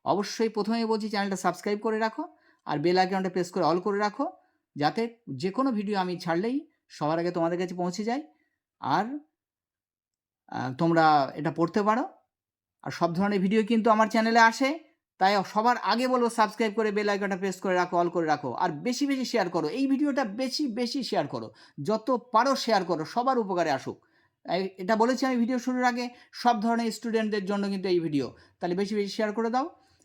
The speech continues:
আর কমেন্ট করো তোমরা, যদি এর মাঝে আমারও কোনো ভুল হয়ে থাকে, তোমরা বলতে পারো যে, "স্যার, এটা ভুল।"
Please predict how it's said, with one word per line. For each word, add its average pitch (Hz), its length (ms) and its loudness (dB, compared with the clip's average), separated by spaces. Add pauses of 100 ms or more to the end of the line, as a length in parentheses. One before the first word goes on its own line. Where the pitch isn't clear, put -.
(100)
আর 180 300 4 (480)
কমেন্ট 202 320 2
করো 262 160 6
তোমরা, 254 340 2
যদি 226 320 -2
এর 214 120 -2
মাঝে 190 800 2
আমারও 208 400 -6
কোনো 277 220 0
ভুল 262 220 0
হয়ে 262 120 2
থাকে, 254 280 -2
তোমরা 247 260 0
বলতে 240 260 0
পারো 240 280 0
যে, 220 140 -4
"স্যার, 208 400 -6
এটা 202 300 -6
ভুল।" 247 300 0